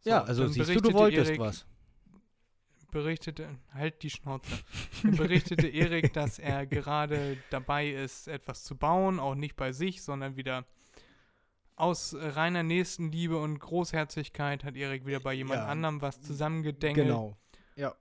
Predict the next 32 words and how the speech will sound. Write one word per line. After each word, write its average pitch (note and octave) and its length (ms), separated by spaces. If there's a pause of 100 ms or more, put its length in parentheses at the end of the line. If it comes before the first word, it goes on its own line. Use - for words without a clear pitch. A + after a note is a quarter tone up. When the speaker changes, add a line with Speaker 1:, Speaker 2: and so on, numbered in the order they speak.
(300)
Speaker 1:
Und D3+ 220
man D#3 220
hörte F#3 300
ihn D#3+ 200
auch C#3+ 260
im D3 200
Hintergrund D#3 580
schrauben, F3+ 480
denn D#3 140
er D3 80
konnte C#3+ 260
nicht C#3+ 220
kurz D3 240
aufhören C#3 600
mit C3+ 140
dem C3+ 340
Schrauben, C#3+ 520
um C#3 160
kurz - 240
mit D3+ 100
mir D3 160
zu D3 140
telefonieren, D3 560
sondern C#3 320
wurde C#3+ 200
dann C#3 100
mit C#3 120
der C3+ 60
linken D#3 360
Hand C#3+ 200
gleich C3+ 240
weitergewerkelt. C3+ 720